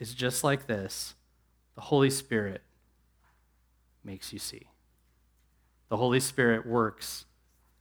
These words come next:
inside, and joy invades your soul and that can feel kind of like, "Oh, so what, what about, what about me and my choices?" But, but think about it. God, by the Spirit, he sought you out.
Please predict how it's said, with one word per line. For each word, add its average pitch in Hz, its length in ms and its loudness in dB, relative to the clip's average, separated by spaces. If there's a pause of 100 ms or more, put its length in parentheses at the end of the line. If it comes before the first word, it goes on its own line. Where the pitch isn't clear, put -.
inside, 110 680 2
and 110 200 -6
joy 123 420 0
invades 113 500 -4
your 113 120 -8
soul 95 500 -10 (600)
and 147 80 8
that 185 120 6
can 208 120 4
feel 185 300 6
kind 165 200 4
of 139 80 4
like, 127 240 2
"Oh, - 240 -10 (800)
so 170 220 4
what, 180 260 6
what 180 220 4
about, 170 440 6
what 165 140 6
about 170 180 6
me 170 120 4
and 165 80 4
my 143 100 6
choices?" 160 460 2
But, - 260 -6
but 143 240 -4
think 196 240 2
about 113 320 2
it. 107 160 -4 (1300)
God, 151 480 6
by 123 100 4
the 113 100 2
Spirit, 151 600 4 (1500)
he - 180 -14
sought 147 400 2
you 117 120 -4
out. 127 360 0